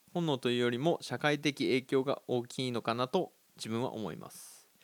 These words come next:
ちなみにこれは、あの、コミネッチの回の前半の、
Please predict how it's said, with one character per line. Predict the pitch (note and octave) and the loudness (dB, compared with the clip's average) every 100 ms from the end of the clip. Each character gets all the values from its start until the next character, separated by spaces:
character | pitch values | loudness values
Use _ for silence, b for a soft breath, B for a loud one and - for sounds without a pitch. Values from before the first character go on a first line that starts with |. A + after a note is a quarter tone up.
| b | b
ち | - | 2
な | |
み | A#3 | 2
に | B3 | 4
こ | A#3 | 8
れ | A3 | 10
は、 | G#3+ G3 | 10 8
あ | F3 | 6
の、 | D3+ C#3+ C3+ - b b b b b _ | 4 2 -2 -6 b b b b b _
コ | - F#3 | -2 0
ミ | A3 | 4
ネ | A#3+ | 4
ッ | A#3 - | 4 2
チ | - | 2
の | E3 | 2
回 | D3 D#3+ D3+ | 6 4 6
の | D#3 A#3 F#3+ - - | 6 4 4 -4 2
前 | C#3 F3 | 8 8
半 | F#3 F#3+ | 8 4
の、 | F3+ F3 D#3+ | 2 0 -2